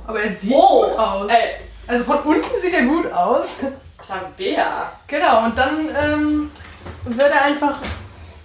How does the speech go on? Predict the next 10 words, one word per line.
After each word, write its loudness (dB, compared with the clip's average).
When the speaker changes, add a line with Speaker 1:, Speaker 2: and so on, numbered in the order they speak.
Speaker 1:
also 2
das -4
erste 0
Topping, 0
Ziegenfrischkäse -8
draufschmieren. -10
Und -12
schön 2
großzügig, 0
weil 2